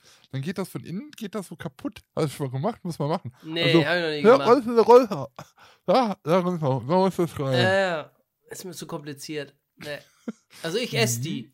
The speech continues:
Speaker 1: Mhm. <laughs> Kannst du auch hier schön in eine Pute rein, einfach mal so eine Flipsfüllung.
Speaker 2: Mhm.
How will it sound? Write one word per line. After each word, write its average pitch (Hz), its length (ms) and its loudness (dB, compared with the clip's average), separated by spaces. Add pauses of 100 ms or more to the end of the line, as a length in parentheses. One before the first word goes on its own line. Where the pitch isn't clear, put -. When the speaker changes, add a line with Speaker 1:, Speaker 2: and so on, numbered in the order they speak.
(100)
Speaker 1:
Mhm. 165 80 -6
<laughs> - 1000 -2 (2000)
Kannst - 260 -4
du 127 40 -6
auch 123 180 -4
hier 123 220 -2
schön 165 260 -2
in 160 60 -4
eine 139 120 -4
Pute 175 420 -4
rein, 113 240 -8
einfach 151 240 -10
mal 139 160 -6
so 143 80 -4
eine 131 240 -4
Flipsfüllung. 101 680 -14 (1200)
Speaker 2:
Mhm. 120 380 -16